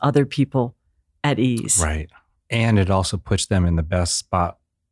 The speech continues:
Speaker 2: possible to have their own marketing moment,
Speaker 1: Mm-hmm.
Speaker 2: whether it's sitting next to somebody on an airplane or maybe a new client or a new networking event.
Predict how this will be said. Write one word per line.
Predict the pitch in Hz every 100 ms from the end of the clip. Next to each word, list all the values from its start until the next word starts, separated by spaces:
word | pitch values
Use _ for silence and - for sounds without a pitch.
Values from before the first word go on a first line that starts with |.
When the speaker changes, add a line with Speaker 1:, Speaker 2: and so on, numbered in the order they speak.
| _
Speaker 2:
possible | - 104 107 95 85 87
to | 90 98
have | 87 92
their | 87 95
own | 101 101
marketing | 95 101 113 107
moment, | 127 110 76 _ _ -
Speaker 1:
Mm-hmm. | 156 151 139 160
Speaker 2:
whether | 90 90 87
it's | 85 - - - -
sitting | 92 - 92
next | 92 90
to | -
somebody | - 95 92 92
on | 85
an | 82
airplane | 92 101 - 117 110 113 117 - _ - - - _ _ -
or | 95 90 85 82 80 80 80 -
maybe | 85 82 85
a | 85
new | 85
client | 78 - 101 107 110 107 92
or | 92 85 85 82 82
a | 87
new | 85 87 90 87 85 82 - - -
networking | 110 113 110 123 113
event. | 104 104 104 104 -